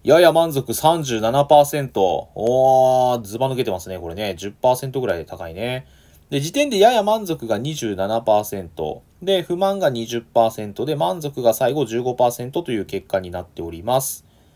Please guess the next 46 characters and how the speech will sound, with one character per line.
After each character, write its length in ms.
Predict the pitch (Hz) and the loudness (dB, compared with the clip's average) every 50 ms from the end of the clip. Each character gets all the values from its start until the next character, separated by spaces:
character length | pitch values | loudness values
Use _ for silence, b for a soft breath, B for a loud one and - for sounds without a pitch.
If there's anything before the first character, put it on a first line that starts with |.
| b b b b b b b b b b | b b b b b b b b b b
ま 120 | - 196 | 2 2
あ、 20 | 196 | 2
と 100 | 226 247 | 2 0
い 40 | 269 | 0
う 20 | |
と 100 | - 285 | 0 0
こ 120 | - 294 | 2 2
ろ 120 | 285 262 196 | 2 2 2
で、 180 | 175 185 185 | 2 2 2
ま 100 | 175 165 | 4 4
あ、 40 | 151 | 4
じ 80 | 151 165 | 4 4
ゃ 40 | 165 | 2
あ 240 | - - - - | 0 -2 -4 -4
足 140 | - 302 - | -2 -2 -4
し 40 | - | -4
て 120 | - 277 | -6 -6
み 120 | 285 302 294 | -6 -4 -2
る 140 | 233 185 175 | 0 -2 0
と、 200 | - 180 185 175 | 0 0 2 4
ま 120 | 160 156 | 4 4
あ、 40 | 147 | 4
半 260 | - 185 196 202 208 | 4 2 2 2 0
分 80 | 226 226 | 0 0
は 100 | 165 143 | 0 2
超 100 | - 147 | 2 0
え 40 | 151 | 0
て 80 | 147 143 | 0 -2
る 80 | 104 | -4
ね。 220 | 92 92 95 95 - - | -4 -4 -6 -6 -6 -6
五 140 | 139 147 | -6 -6
十 160 | 151 156 170 170 | -4 -4 -4 -4
二 140 | 165 165 | -4 -2
パ 120 | 160 160 160 | 0 2 2
ー 40 | 160 | 2
セ 140 | - 170 | 0 -4
ン 60 | 160 143 | -6 -6
ト 80 | 135 | -4
満 200 | 107 107 110 107 | -4 -4 -4 -4
足 180 | 101 95 - - | -6 -10 -10 -8
と 80 | - | -8
い 40 | 95 92 | -8 -8
う 40 | |
こ 120 | 90 - 92 | -8 -10 -10
と 160 | - 87 87 | -10 -8 -6
で、 340 | 107 127 131 135 131 - | -2 0 0 0 0 -2